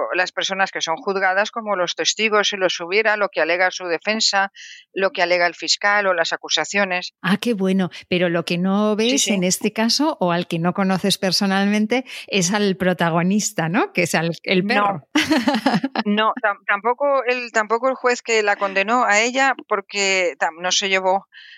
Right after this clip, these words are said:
Speaker 1: a juicio, que ya sabes que en algunos casos sí que se ha llevado, pero en este caso no se llevó al perro a juicio. Lo único que teníamos era alguna foto del animal, porque se hizo como la denuncia, se hizo un,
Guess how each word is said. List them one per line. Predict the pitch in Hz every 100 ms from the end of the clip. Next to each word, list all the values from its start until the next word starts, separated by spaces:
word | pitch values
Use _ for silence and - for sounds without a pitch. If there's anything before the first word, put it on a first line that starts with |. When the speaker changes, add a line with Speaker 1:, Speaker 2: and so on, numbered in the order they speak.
| - -
Speaker 1:
a | 202
juicio, | - 208 311 - 254 180
que | 175 165
ya | 170
sabes | 180 196 202
que | 208
en |
algunos | 190 180 180 -
casos | 185 196 202
sí | 180
que | - 170
se | 180
ha | 170
llevado, | 175 202 214 226 269 - - - _
pero | 190 190 185
en | 185
este | 202 226
caso | 226 220 240
no | 214
se | 190 196
llevó | 180 175
al | 175
perro | 180 180
a |
juicio. | 180 180 190 170
Lo |
único | 180 214
que | 226
teníamos | 226 233 226
era | 220 208
alguna | 185 202 202
foto | - 233 - 247 269 208
del | 214
animal, | 202 202 208 254 277 -
porque | 185 190
se | 175 185
hizo | 185 208
como | 190 180 147 143
la | 175 160
denuncia, | 165 240 269 220
se | 202
hizo |
un, | 214